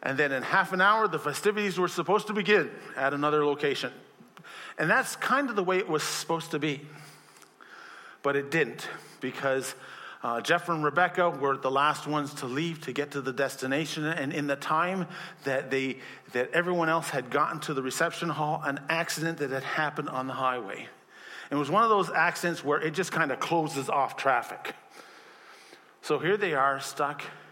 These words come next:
in traffic for at least over an hour. And at the reception hall, there are a bunch of people getting hungry and kind of aggravated. Hangry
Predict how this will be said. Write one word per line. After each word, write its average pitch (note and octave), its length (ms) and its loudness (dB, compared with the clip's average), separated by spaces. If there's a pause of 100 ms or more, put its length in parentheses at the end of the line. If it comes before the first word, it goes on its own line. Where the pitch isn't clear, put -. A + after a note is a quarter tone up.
(500)
in C3 180 -4
traffic - 480 -6 (1160)
for - 240 -4
at C3 220 -6
least C#3 400 -6
over B2 260 -2
an A#2+ 80 -2
hour. G#2 420 -4 (100)
And A#2 360 -8
at A#2 180 -8
the C3 60 -6
reception D3 560 -4
hall, B2 440 -2
there A#2 160 -4
are G#2+ 160 -2
a G2 40 -8
bunch C3+ 240 -4
of B2+ 100 -6
people A#2 320 -8
getting A#2 300 -6
hungry A2 560 -6 (800)
and G#2 280 -8
kind B2+ 240 -4
of B2 80 -2
aggravated. G#2+ 640 -2 (160)
Hangry D3+ 460 -2